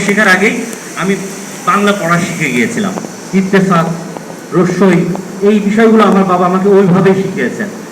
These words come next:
তো নিউজ পেপারের কাছে আমি আজীবন কৃতজ্ঞ এবং সাংবাদিকদের কাছেও। এবং এর ফলে যেটা হয়েছে যে স্বাভাবিক যে আপনার ব্যঞ্জন বর্ণ আছে, ক, খ, গ, ঘ, এটা সিরিয়ালি আমি তখনও পারতাম না লিখতে, এখনও জানি না।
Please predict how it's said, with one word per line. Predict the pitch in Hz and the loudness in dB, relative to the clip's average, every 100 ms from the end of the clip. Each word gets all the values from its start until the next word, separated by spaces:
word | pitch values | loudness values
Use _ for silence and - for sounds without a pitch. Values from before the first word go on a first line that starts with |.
| - | -10
তো | 170 160 | -4 0
নিউজ | 196 233 214 | 2 2 0
পেপারের | 233 233 220 220 | -2 0 0 0
কাছে | 202 196 | 0 0
আমি | 196 202 | 0 -2
আজীবন | - 180 202 196 196 202 190 | -2 -2 0 2 4 4 4
কৃতজ্ঞ | 190 185 143 - 185 - - - | 2 2 0 -2 -4 -6 -10 -2
এবং | 175 190 | 2 2
সাংবাদিকদের | 185 180 175 165 165 156 | 2 0 2 2 0 -2
কাছেও। | 135 - 208 - - | -4 -4 -4 -6 -6
এবং | 156 185 | 0 2
এর | 185 233 240 | 4 4 4
ফলে | 233 233 | 4 4
যেটা | 220 214 | 4 4
হয়েছে | 190 185 185 | 4 4 4
যে | 170 - - - - | 2 0 -4 -10 -4
স্বাভাবিক | 196 208 240 233 202 | 0 2 2 0 0
যে | 214 | 0
আপনার | 196 190 - | 2 0 0
ব্যঞ্জন | 175 196 196 | 0 2 2
বর্ণ | 190 180 180 175 | 2 0 0 0
আছে, | 190 | 0
ক, | 185 185 170 | 0 0 0
খ, | 190 | 0
গ, | 185 170 165 | 0 0 0
ঘ, | 165 - - | 0 -4 -2
এটা | 170 190 | 0 2
সিরিয়ালি | 202 202 214 208 | 4 4 6 6
আমি | 208 208 | 4 4
তখনও | 185 202 214 | 2 2 2
পারতাম | 208 208 214 | 2 2 2
না | 208 | 4
লিখতে, | 202 208 220 | 4 4 2
এখনও | 170 185 190 165 | 2 2 2 2
জানি | - - | 2 0
না। | - | -4